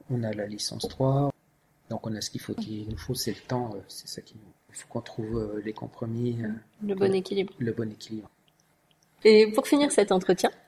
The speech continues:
Speaker 2: j'aimerais bien te poser quelques questions moins en relation avec l'exploitation elle-même.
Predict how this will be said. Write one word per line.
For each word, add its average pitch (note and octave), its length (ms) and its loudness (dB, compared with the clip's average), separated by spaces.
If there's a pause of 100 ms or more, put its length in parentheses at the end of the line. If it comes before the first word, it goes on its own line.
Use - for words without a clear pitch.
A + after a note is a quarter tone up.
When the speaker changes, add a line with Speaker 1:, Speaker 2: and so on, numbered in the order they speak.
Speaker 2:
j'aimerais F#3+ 220 6
bien C4 120 4
te - 60 -14
poser F#3+ 220 8
quelques F3+ 240 4
questions F#3 320 2 (180)
moins F#3+ 800 0
en F3 100 0
relation F3+ 440 2
avec F#3 240 -4
l'exploitation F#3 580 0
elle-même. G#3+ 360 2